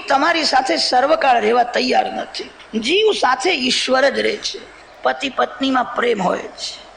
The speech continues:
પ્રેમ તો હોય છે કે પતિ કે પત્ની ચોવીસ કલાક સાથે રહી શકતા નથી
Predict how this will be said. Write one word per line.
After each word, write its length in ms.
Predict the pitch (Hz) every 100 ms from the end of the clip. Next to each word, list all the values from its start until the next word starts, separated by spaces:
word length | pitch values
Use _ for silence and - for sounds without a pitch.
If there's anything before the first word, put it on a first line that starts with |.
| -
પ્રેમ 260 | - 311 233
તો 200 | - 190
હોય 260 | 180 202 208
છે 320 | - - - -
કે 80 |
પતિ 420 | 214 - 254 - 381
કે 160 | 269
પત્ની 480 | 247 233 240 - 277
ચોવીસ 560 | - - 254 277 339 -
કલાક 340 | 233 269 269 -
સાથે 500 | - 196 - 262 233
રહી 180 | 247
શકતા 360 | 240 214 - 95
નથી 360 | 90 - -